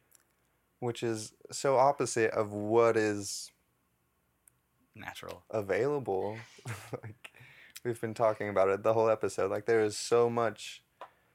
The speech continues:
Speaker 1: that just goes to waste.
Speaker 2: So much that is so wholly mismanaged.
Speaker 1: Mm.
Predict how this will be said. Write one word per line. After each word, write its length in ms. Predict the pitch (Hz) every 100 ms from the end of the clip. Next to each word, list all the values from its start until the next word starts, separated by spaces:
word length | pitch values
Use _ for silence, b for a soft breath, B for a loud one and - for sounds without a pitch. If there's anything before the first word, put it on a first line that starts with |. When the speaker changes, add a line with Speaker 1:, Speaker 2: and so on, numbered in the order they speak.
| B B _ _ -
Speaker 1:
that 180 | 120 113
just 240 | 113 120
goes 340 | 120 117 113 -
to 160 | - 110
waste. 880 | 104 110 101 101 - - - - _ _ _ _
Speaker 2:
So 200 | - 92
much 200 | 90 87
that 100 | 80
is 140 | 78 78 _
so 360 | - - 87 80
wholly 720 | - - 131 127 123 107 98
mismanaged. 840 | 82 - 71 76 - - - - - _ _ - - _ _ -
Speaker 1:
Mm. 140 | 120